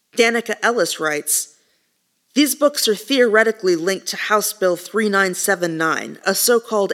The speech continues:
anti-C R T bill that bans teaching any materials that could mean an individual should feel discomfort, guilt, anguish, or any other form of psychological distress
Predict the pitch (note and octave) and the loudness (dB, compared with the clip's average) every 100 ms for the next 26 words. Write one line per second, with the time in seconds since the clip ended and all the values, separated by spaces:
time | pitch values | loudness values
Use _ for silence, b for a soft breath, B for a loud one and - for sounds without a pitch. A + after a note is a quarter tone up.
0 | - G#3 G3+ F#3 - G#3 G3 F3 D#3+ - | -2 -4 -4 -6 -4 0 2 2 0 -4
1 | G#3 E3 D3 C3 A2 B B B - G#3+ | -6 -4 -4 -4 -8 B B B -2 2
2 | F3 A3+ G#3 - - C4+ C4 G3+ - G3+ | 4 4 2 -2 -4 0 0 0 0 -2
3 | G3 E3+ E3+ G#3 G3+ D#3+ D3 D3 E3+ - | 0 -2 0 2 4 2 0 -2 -4 -4
4 | E3 D#3+ E3 E3 D#3+ B B _ G3+ G3+ | -8 -4 -4 -4 -8 B B _ -4 -2
5 | A3 A3 G#3 F3 F#3+ F3+ E3 D#3 F3+ - | -2 0 2 2 2 2 0 0 -4 -6
6 | F#3+ F3+ E3+ E3 - - A3 A3 A#3+ A3 | -2 0 0 -4 -6 -4 -6 -2 -4 -4
7 | b b b D#3 G3 F#3+ - - _ _ | b b b 0 0 0 -4 -14 _ _
8 | F#3+ F#3+ E3+ F3+ - - F3 - F#3+ G3+ | -4 -2 -2 -2 -2 -4 -4 -2 -2 0
9 | F#3+ F3 E3+ - F3+ F3 D#3+ - F#3 F3+ | 0 0 -4 -4 -4 -4 -2 -4 -4 -6
10 | E3 D#3+ E3 D#3+ D#3+ D3+ C#3+ - F#3 D3+ | -4 -4 -4 -6 -10 -8 -6 -4 0 0
11 | C#3 | 0